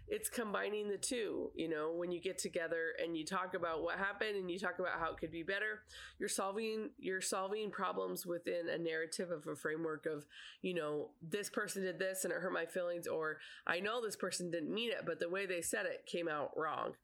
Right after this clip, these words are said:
So it's so crucial because role-playing actually generates more creativity and imagination in your marriage and in relationships. And you, we do it with our kids,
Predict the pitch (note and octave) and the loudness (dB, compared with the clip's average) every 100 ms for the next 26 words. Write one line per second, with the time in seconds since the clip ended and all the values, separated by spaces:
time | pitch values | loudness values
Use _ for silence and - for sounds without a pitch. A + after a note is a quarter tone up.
0 | - - - - G3+ F#3+ F#3 - A3 A3 | -18 -16 -4 0 0 0 -2 -2 -2 0
1 | - - C#4 C4 C4 B3 - G#3+ G3 - | 0 2 2 2 0 -2 -2 0 0 0
2 | G3 F3+ F#3+ - F#3+ F3 D#3+ - - - | 0 0 -2 0 2 2 -2 -8 -20 -20
3 | _ - - F#3+ G#3 D4 D4 D4 F3+ F3+ | _ -10 -2 0 2 2 2 2 2 2
4 | - A3 G3+ G3 F#3 F3+ G3 F#3 F3+ F3+ | 0 0 2 0 -2 -2 0 2 2 0
5 | E3+ F3 E3+ - F3+ E3 F3 F#3+ E3+ D#3+ | 0 0 0 0 -2 0 0 0 2 0
6 | D3+ D3+ D3+ D3 F3 D3+ D3+ C#3+ - E3 | 0 0 0 0 0 2 2 2 2 0
7 | D#3+ D3 D3 D3 C#3 C#3+ D3 D3 C#3 - | 0 0 0 0 0 0 0 -2 -2 -2
8 | - - - - - F#3 F#3+ F3+ F3+ G3 | -2 -6 -12 -14 -4 0 0 0 -2 0
9 | F3+ D3+ E3+ E3 - C4 B3+ A3 | 2 0 0 -2 0 0 0 -2